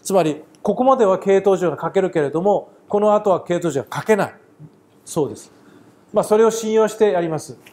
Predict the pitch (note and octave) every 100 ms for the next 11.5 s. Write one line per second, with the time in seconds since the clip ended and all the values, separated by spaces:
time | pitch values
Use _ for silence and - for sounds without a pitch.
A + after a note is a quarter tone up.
0 | _ _ F#3 F3+ F3 E3 D3+ D#3 C3+ -
1 | - D3 C#3 A#2 - D3+ C3 A#2+ - C#3+
2 | B2+ B2 C3 C3 B2 G#2 C#3 B2 - C3+
3 | B2 - - C3 C#3 G3 F3 - - _
4 | _ _ C#3 F3 B2 C#3+ F#3 F#3+ G3+ C#3
5 | C#3+ D#3+ D#3 D3 C3+ A#2 F3 G3+ - F3
6 | E3 - A2+ - - _ _ _ - G3
7 | G3 G3 - G#3 A3+ A#3+ G3+ D#3+ D#3+ A3
8 | - _ _ C#3+ F#3+ A#3 A#3 A#3 A3+ A#3
9 | A3 A3 F3 E3+ C#3+ F#3+ F#3+ D3+ A#2+ -
10 | _ _ _ F#3 D3+ F3+ G3 G3+ G3+ C#3+
11 | E3+ F3+ E3 C3